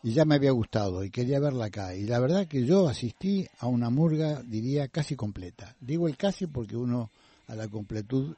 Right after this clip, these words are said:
no, no se llega nunca. Tiene todo. No solo en, en la parte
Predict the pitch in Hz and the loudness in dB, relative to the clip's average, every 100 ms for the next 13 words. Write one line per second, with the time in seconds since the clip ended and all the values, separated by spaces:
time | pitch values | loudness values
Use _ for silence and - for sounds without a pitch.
0 | - 110 104 98 101 101 98 101 101 92 | -8 -6 -4 -6 -10 -10 -10 -8 -8 -8
1 | 82 82 90 82 _ - - - - - | -12 -16 -20 -20 _ -20 -20 -20 -20 -20
2 | _ - 233 202 254 190 95 87 - _ | _ -2 0 2 4 4 2 -6 -14 _
3 | _ _ _ _ _ _ 170 196 - 170 | _ _ _ _ _ _ 0 0 4 4
4 | 131 120 - 104 98 - 107 110 - 131 | 4 0 -2 -8 -8 -8 -6 -6 -4 -6
5 | 123 - 117 110 104 98 | -6 -4 -4 -2 -4 -8